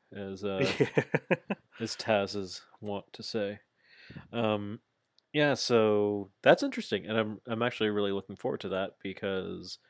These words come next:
Speaker 1: it'll be a nice change of scenery, and having
Speaker 2: Mm-hmm.
Speaker 1: fans in a different arena would make it look a lot more packed, even
Speaker 2: Yeah,
Speaker 1: though there's
Speaker 2: that's true.
Speaker 1: even though there's not that many of them. Like,
Speaker 2: Mm-hmm.
Speaker 1: just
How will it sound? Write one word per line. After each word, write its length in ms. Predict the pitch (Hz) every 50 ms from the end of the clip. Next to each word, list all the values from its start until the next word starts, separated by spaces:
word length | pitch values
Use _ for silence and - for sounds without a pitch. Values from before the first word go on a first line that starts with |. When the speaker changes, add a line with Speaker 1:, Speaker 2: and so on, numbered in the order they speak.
| _ _ -
Speaker 1:
it'll 120 | 104 104
be 120 | 104 101
a 40 | 98
nice 380 | 95 95 95 95 92 - - -
change 300 | - - 107 101 98 -
of 100 | 98 -
scenery, 580 | - - - 120 127 113 98 92 95 101 120 - _ _ _ _ _ _ _ _ _ _ _ _ _
and 140 | 104 101 101
having 360 | 107 113 117 113 123 120 120
Speaker 2:
Mm-hmm. 100 | 117 131
Speaker 1:
fans 600 | 117 - 120 110 117 123 127 131 135 131 117 -
in 420 | - 120 113 110 110 107 104 104 101 98
a 60 | 104 101
different 400 | - 113 110 - - 110 101 -
arena 580 | 104 101 98 104 120 143 135 107 90 90 92 - _ _ _ _ _ _ _ _ _
would 200 | - 117 107 92
make 180 | 101 107 107 -
it 100 | 113 95
look 240 | 98 101 104 - -
a 60 | 104
lot 280 | 98 98 101 101 92
more 120 | 110 101 87
packed, 480 | - - 110 101 90 85 - _ - - _ _ _ _ _ _ _ _ _ _ _ _ _ _ _ _
even 280 | 113 110 101 101 107
Speaker 2:
Yeah, 140 | 113 123 127
Speaker 1:
though 60 | 98
there's 120 | 95 101 110
Speaker 2:
that's 120 | 110 -
true. 200 | - - 104 95 - _
Speaker 1:
even 160 | 123 110 113
though 140 | 113 110 107
there's 180 | 104 107 98 -
not 200 | 110 104 98 -
that 140 | 110 98 90
many 240 | 95 95 98 110 113
of 100 | 117 123
them. 160 | 135 147 175 - _ _ _ _ _ _ _ _ _ _ _ _ _ _ _ _ _ _ _ _
Like, 200 | 110 107 101 - _
Speaker 2:
Mm-hmm. 100 | - 120
Speaker 1:
just 320 | - 127 120 - - -